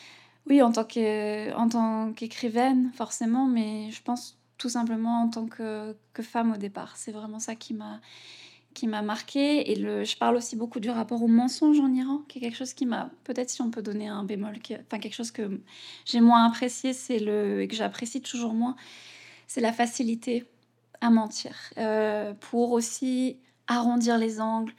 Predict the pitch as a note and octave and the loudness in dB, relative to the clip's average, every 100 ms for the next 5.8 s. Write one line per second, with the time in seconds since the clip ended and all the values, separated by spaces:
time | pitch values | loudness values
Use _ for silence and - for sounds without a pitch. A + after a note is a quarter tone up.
0 | - - _ B3 A3 B3 C#4 C#4 C4 C4+ | -20 -20 _ -4 0 2 4 2 2 -4
1 | - - - A#3 B3 C#4 C#4+ C4 B3+ B3 | -6 -8 0 6 8 10 10 6 4 0
2 | B3 A#3+ B3 B3+ - A#3+ A#3 A#3 A3+ - | 2 2 -2 -6 -2 4 6 6 4 -2
3 | - - _ _ _ - B3 D4+ D4 D4 | -20 -20 _ _ _ 0 4 6 6 6
4 | C#4+ A#3 A#3+ B3 C4 B3+ C4+ D4 - - | 0 0 2 2 4 6 6 4 0 -6
5 | B3 A#3+ A#3 A#3 A#3 A#3 A#3 A3+ | 2 6 6 6 6 8 8 6